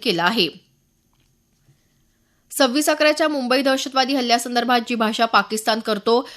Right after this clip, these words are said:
तीच भाषा काँग्रेस का करत आहे, असा थेट सवाल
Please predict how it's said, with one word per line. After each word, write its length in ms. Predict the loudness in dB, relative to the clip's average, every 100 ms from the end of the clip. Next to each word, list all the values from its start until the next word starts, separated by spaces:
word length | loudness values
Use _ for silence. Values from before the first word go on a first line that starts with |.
| -10 0
तीच 200 | 0 2
भाषा 300 | -2 2 2
काँग्रेस 460 | 2 0 0 -2
का 140 | 2 2
करत 240 | 2 0 2
आहे, 260 | 4 2 0
असा 200 | -2 -2
थेट 320 | -2 -4 -4
सवाल 360 | -2 4 4